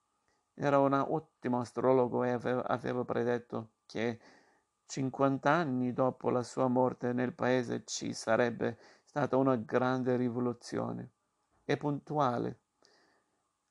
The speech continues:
La rivoluzione ci fu nel millenovecentotrentadue, la monarchia,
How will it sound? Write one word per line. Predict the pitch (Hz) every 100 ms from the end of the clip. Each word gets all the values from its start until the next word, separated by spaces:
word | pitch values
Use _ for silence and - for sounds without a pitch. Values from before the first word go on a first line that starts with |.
| 165
La | 143 147
rivoluzione | 143 139 139 - 147 135
ci | 131 156 135
fu | - 117 127 -
nel | 135 131 127
millenovecentotrentadue, | 135 135 127 120 113 123 117 - 117 113 110 113 104 117 -
la | - 123
monarchia, | 120 120 120 117 - - -